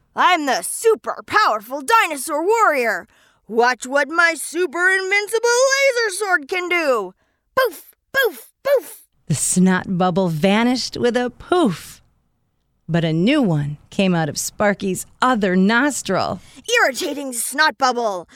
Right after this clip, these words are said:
Speaker 1: Uh, watch out for my sharp, scary dinosaur claws. Ah, gotcha.
Speaker 2: Bam! The other snot bubble was popped by Fireball's sharp dinosaur claw.
Speaker 1: <sighs>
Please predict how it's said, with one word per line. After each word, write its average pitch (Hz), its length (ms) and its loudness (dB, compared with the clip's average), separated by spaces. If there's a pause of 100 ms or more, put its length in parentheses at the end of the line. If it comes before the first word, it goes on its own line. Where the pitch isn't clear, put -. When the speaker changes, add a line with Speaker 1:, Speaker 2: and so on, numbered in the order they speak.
(280)
Speaker 1:
Uh, 233 520 -2
watch 294 300 2
out 269 240 2
for 226 120 -2
my 285 180 2
sharp, 330 420 -4
scary 320 460 -4
dinosaur 349 580 0
claws. 226 680 0 (520)
Ah, - 720 -6 (120)
gotcha. 359 460 -2 (160)
Speaker 2:
Bam! 208 760 2 (560)
The 262 140 -4 (100)
other 311 280 2
snot 285 480 0
bubble 196 360 0
was 180 200 -2 (260)
popped 214 500 -4
by 208 160 2
Fireball's 262 680 0
sharp - 500 -2
dinosaur 202 580 0
claw. - 400 -6 (380)
Speaker 1:
<sighs> - 20 -18